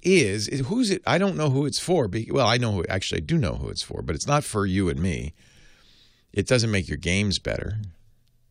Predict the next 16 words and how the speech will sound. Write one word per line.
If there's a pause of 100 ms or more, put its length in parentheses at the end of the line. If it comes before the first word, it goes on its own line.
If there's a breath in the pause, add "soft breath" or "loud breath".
which
is
really
the
highest
end
application
most
normal
people
ever
need. (400 loud breath)
If
you
are,
however,